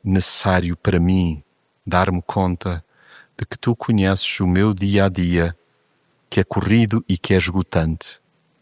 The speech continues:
Consigo dizer para mim mesmo que estou triste ou indignado ou há outra emoção que me está a dominar?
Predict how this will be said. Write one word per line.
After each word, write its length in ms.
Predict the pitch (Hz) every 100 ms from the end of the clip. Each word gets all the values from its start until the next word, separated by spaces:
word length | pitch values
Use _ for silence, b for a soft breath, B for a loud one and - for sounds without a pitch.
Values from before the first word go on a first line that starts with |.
| _ _ _ _ _ _ B B -
Consigo 420 | - 147 190 151
dizer 320 | 123 107 127
para 140 | - 113
mim 140 | 117
mesmo 320 | 113 113 110
que 60 | -
estou 180 | - 85
triste 420 | - 113 131 -
ou 60 | 90
indignado 760 | 90 87 78 80 87 117 110
ou 180 | 82 85
há 80 | 85
outra 380 | 104 113 - 98
emoção 480 | 90 85 - 101
que 120 | 107 98
me 60 |
está 320 | - - 95
a 60 | 95
dominar? 560 | 90 87 85 85 95